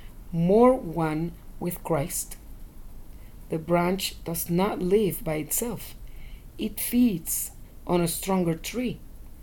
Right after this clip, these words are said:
Neither does the branch worry about absorbing nutrients from the roots.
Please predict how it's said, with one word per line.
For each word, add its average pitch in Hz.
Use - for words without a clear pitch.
Neither 226
does 202
the 175
branch 175
worry 262
about 160
absorbing 151
nutrients 175
from 170
the 175
roots. 302